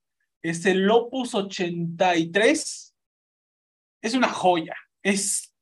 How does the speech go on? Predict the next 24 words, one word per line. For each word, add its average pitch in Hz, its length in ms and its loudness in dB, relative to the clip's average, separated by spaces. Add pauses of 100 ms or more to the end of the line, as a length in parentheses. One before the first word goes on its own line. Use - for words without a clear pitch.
furia, 240 800 4
es 196 520 -10
drama, 214 800 4
es, 196 560 -2 (580)
eh, 170 800 4
sentimiento, 190 1160 0
eh, 180 440 -4 (540)
tiene 247 280 -2
todas 214 360 4
las 180 220 -4
emociones 190 680 -2
ahí 165 140 0
clavadas. 151 560 -2
Entonces, 165 440 -10 (440)
y 196 120 0
como 214 240 6
director, 208 440 2
vaya, 190 320 4
¿no? 175 260 -14 (180)
Ahí - 120 -10
te 147 120 -6
puedes 180 600 -6 (640)
desplayar 170 840 0
completamente. 151 760 -10